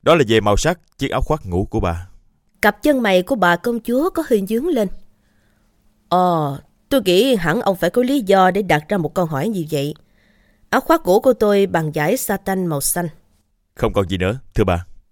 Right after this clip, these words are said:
Speaker 1: Tôi rất biết ơn bà đã trả lời thẳng thắn các câu hỏi của tôi.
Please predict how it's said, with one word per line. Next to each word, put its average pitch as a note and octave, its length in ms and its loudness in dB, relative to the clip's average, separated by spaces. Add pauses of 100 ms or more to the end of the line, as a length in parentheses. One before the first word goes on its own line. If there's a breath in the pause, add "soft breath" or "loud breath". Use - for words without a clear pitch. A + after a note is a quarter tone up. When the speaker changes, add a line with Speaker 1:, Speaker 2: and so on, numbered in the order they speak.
(400)
Speaker 1:
Tôi A#2 100 4
rất D3 120 4
biết E3 140 2
ơn A2 240 2
bà F2+ 400 2
đã G#2+ 200 0
trả G2+ 140 2
lời G2+ 180 0
thẳng G2 180 -6
thắn B2 180 -4
các C#3 140 -6
câu A2+ 100 -4
hỏi F#2 180 -2
của G#2 100 -4
tôi. G2 180 0